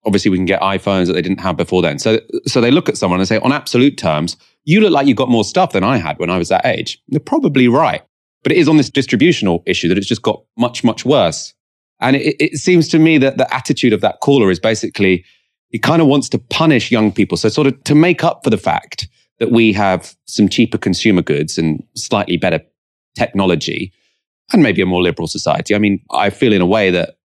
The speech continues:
my childhood was more liberal, more open, more encouraging than that of, of, of my parents, and probably theirs was more than, than their parents. So, I, you know, I'm not, I'm not saying everything was easier for older generations. I do think that just the,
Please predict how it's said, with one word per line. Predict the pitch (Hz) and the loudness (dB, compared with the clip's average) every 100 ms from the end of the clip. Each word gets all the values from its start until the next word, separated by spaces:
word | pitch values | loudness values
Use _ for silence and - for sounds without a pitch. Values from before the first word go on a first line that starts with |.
| _ - | _ -2
my | 104 104 98 | 2 2 0
childhood | 90 107 92 87 90 76 | -2 0 0 0 -2 -2
was | - 90 82 - - _ _ _ | 0 0 0 -6 -12 _ _ _
more | 95 92 | 0 2
liberal, | 98 113 107 | 2 2 2
more | 101 92 95 | 2 2 0
open, | 104 101 104 | 0 0 0
more | 98 92 | 0 0
encouraging | 90 107 101 87 92 | 0 0 0 2 0
than | 85 87 | 0 0
that | 87 | -2
of, | 87 82 - | -4 -6 -4
of, | 92 - - | -6 -4 -4
of | 92 | -2
my | 90 82 | -2 -2
parents, | 104 98 85 - | -2 -2 -2 -4
and | 82 | -6
probably | 87 82 | -2 0
theirs | 80 85 82 - | 0 0 -2 -4
was | 82 | -6
more | 90 80 78 76 | -2 -2 -2 -6
than, | 82 80 - | -6 -4 -2
than | 85 | 0
their | 95 92 | 0 0
parents. | - 76 71 - | -4 -6 -6 -2
So, | |
I, | 110 - _ _ | -4 -4 _ _
you | |
know, | 139 | 2
I'm | 147 | 4
not, | 175 - _ | 2 -4 _
I'm | 139 | 2
not | 180 - | 2 2
saying | 160 139 123 120 _ | 0 2 2 0 _
everything | 139 120 123 131 117 | -2 2 2 2 2
was | 107 - | 2 2
easier | 147 131 113 | 2 4 2
for | 104 - | 0 0
older | 110 101 | 2 2
generations. | 95 98 107 98 80 | 2 0 0 -2 -2
I | 87 | 0
do | 113 | 2
think | 107 98 | 2 0
that | 95 - - | -2 -6 -4
just | 110 - - | -4 -4 0
the, | 98 - | 0 0